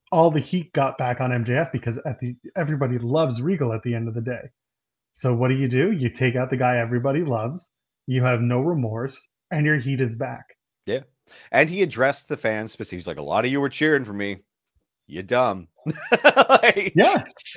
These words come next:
Speaker 2: it was good. So, like, he, he did a good job of still, like, he's just gonna constantly kinda crap on people. Um, the Burberry title, what, what
Speaker 1: I
Speaker 2: are
Speaker 1: was
Speaker 2: your
Speaker 1: gonna
Speaker 2: thoughts?
Speaker 1: ask.
Speaker 2: What, no.
Speaker 1: <clears throat>
Speaker 2: It's, it's a cliche at this point. Like, I don't, it didn't,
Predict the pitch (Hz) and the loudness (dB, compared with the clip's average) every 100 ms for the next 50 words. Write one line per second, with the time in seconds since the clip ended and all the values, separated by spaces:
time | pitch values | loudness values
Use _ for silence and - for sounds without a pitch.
0 | 147 175 170 156 80 - 117 120 120 135 | 4 4 4 2 2 0 0 0 -2 -4
1 | 127 127 143 131 135 117 117 104 95 - | -6 -6 -4 -4 -2 0 0 0 -8 -6
2 | 110 101 90 78 98 92 101 - 95 - | -4 -2 -4 -8 -10 -10 -12 -12 -14 -12
3 | - 92 - 87 73 71 - 76 60 _ | -8 -8 -10 -18 -18 -20 -16 -16 -16 _
4 | _ - 73 73 73 67 69 65 64 _ | _ -8 -8 -8 -14 -18 -20 -20 -20 _
5 | _ - - - 120 120 117 - - - | _ -20 -10 2 4 4 2 -10 -20 4
6 | 156 151 151 160 175 180 175 170 165 180 | 6 6 4 6 4 2 0 -4 -4 -4
7 | 135 151 185 190 - 156 135 139 127 139 | -2 -2 -4 -10 -8 -6 4 4 4 2
8 | 127 120 117 - _ _ - 139 143 127 | 2 2 -2 -8 _ _ -12 -10 -6 -2
9 | 95 - - _ _ _ _ _ _ _ | 0 0 -4 _ _ _ _ _ _ _
10 | _ _ _ - 156 - 202 190 - - | _ _ _ -4 -2 0 0 0 -2 -4
11 | 208 - 135 185 160 - 98 - 101 92 | -4 -2 0 0 -2 -6 -10 -10 -10 -10
12 | 87 101 107 127 151 143 - 135 135 143 | -10 -8 -2 0 2 0 -6 -14 -8 -4
13 | 180 165 - | -4 -4 -10